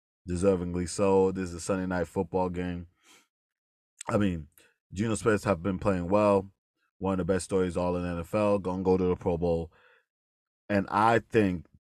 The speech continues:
that the Seahawks will win. Um,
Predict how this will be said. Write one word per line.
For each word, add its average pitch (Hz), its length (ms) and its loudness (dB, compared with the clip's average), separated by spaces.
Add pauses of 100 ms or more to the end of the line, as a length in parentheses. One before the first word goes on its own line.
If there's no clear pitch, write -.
that 90 340 0 (600)
the 92 80 -2
Seahawks 90 540 -2
will 82 180 -4
win. 73 260 -10 (1200)
Um, 85 540 -8